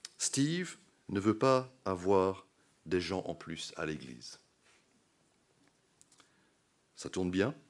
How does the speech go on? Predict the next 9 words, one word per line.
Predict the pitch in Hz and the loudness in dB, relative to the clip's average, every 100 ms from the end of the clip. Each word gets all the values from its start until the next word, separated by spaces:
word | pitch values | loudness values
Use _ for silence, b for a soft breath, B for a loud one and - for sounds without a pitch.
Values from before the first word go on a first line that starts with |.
| _ _ _ _ | _ _ _ _
à | |
ce | - | -14
qui | - | -4
paraît, | - 87 135 - _ _ _ _ _ _ | -2 -2 -4 -10 _ _ _ _ _ _
et | 78 80 80 | -6 -6 -6
il | 80 | -4
n'a | 85 | 0
pas | 110 | 0
besoin | 101 85 87 95 | 0 0 0 -2